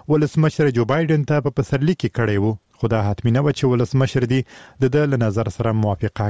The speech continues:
کړې وای. د افغانستان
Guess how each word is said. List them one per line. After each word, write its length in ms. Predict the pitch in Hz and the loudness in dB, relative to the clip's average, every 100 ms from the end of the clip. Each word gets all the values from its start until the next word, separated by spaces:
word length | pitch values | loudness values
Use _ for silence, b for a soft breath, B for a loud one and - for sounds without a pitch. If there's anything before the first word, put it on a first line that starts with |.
| - | -2
کړې 160 | 107 98 | -2 -2
وای. 140 | 104 113 _ _ _ B B B B _ _ _ - - _ _ - _ _ _ _ - | -2 -4 _ _ _ B B B B _ _ _ -20 -20 _ _ -20 _ _ _ _ -2
د 40 | 151 | 2
افغانستان 400 | 170 160 180 | 2 2 0